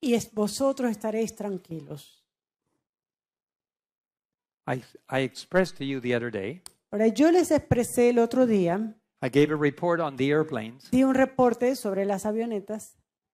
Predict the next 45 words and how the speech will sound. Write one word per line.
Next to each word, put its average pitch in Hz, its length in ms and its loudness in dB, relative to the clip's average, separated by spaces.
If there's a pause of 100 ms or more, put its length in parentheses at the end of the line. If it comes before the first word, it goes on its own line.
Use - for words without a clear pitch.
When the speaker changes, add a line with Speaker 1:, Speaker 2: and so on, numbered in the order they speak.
(160)
Speaker 2:
that 139 100 0
we 135 160 2
went 160 260 -2
through 147 200 0
a 131 60 4
very 151 300 4
fearful 202 600 0
time. 123 460 -6
Speaker 1:
que 247 180 2
hemos 339 240 0
pasado 262 500 -4
por 254 140 -2
un 254 140 -6
periodo 262 600 2
bastan-, 220 680 -2
de 214 200 2
bastante 226 440 -4
miedo. 277 500 0 (120)
Speaker 2:
When 139 120 -6
I 147 60 4
was 156 180 -2
twenty-five 202 540 0
years 185 200 -2
old, 196 380 0
I 139 140 4
already 165 380 2
went 175 260 -6
through 165 160 0
a 139 80 4
hijacking. 139 720 -4
Speaker 1:
Y, 247 400 -4 (180)
de 233 240 4
hecho, 185 340 -4
yo 196 260 -2
cuando 269 220 -2
tuve 262 240 0
veinticinco 240 640 -4
años, 247 280 -4
ya 226 140 -2
sé 320 220 -4
lo 240 160 -4
que 208 100 -6
es 185 60 -4
un 220 120 -10
secuestro. 226 600 -10